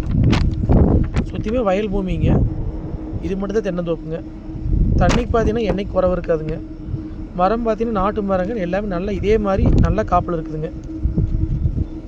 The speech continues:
உங்களுக்கு காடு வந்து உங்களுக்கு கிழமையில் கம்மியாகவும் தென்மடல் அதிகமாகவும் அமைஞ்சிருக்குதுங்க. தார் ரோட்லேருந்து வந்தீங்கன்னா,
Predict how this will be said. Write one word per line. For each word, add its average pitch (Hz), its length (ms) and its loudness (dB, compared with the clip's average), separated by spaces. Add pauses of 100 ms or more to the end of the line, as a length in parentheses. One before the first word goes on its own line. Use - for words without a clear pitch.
(400)
உங்களுக்கு 196 320 -2
காடு 247 260 4
வந்து 226 200 0
உங்களுக்கு 214 340 -2 (280)
கிழமையில் 226 420 2
கம்மியாகவும் 202 520 -2
தென்மடல் 208 360 -2
அதிகமாகவும் 190 480 -2
அமைஞ்சிருக்குதுங்க. 160 520 -4 (640)
தார் 202 240 2
ரோட்லேருந்து 240 320 2
வந்தீங்கன்னா, 214 440 0